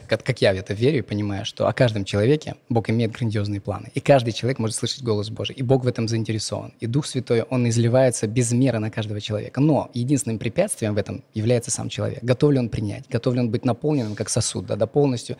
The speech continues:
или частично, и это выбор каждый человек делает сам лично. Если на основании Библии говорить, да, то у Бога всегда был остаток в остатке. Вот был избранный Богом народ, да? Но в этом избранном Божьем народе как раз были те люди, которые хотели понимать волю Божию. Если говорить вот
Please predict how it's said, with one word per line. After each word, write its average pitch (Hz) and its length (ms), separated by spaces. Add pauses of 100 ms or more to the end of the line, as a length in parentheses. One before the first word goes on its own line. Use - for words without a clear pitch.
(360)
или 107 100
частично, 120 540
и 107 80
это 117 180
выбор 127 240
каждый 117 240
человек 101 260
делает 101 260
сам 104 200
лично. - 280 (500)
Если 135 240
на 131 100
основании 123 360
Библии 135 260
говорить, 101 340
да, 120 140
то 110 420
у 117 80
Бога 143 240
всегда 127 320
был 117 160
остаток 110 400
в - 60
остатке. - 480 (240)
Вот 262 100
был 165 140
избранный 131 320
Богом 113 260
народ, 107 300
да? - 140 (340)
Но 120 280
в 107 60
этом 135 220
избранном 117 320
Божьем 113 240
народе 120 240
как - 120
раз 117 120
были 117 160
те 120 100
люди, 123 160
которые 113 240
хотели 120 320
понимать 104 400
волю 95 160
Божию. 92 320
Если 120 160
говорить 131 300
вот 113 140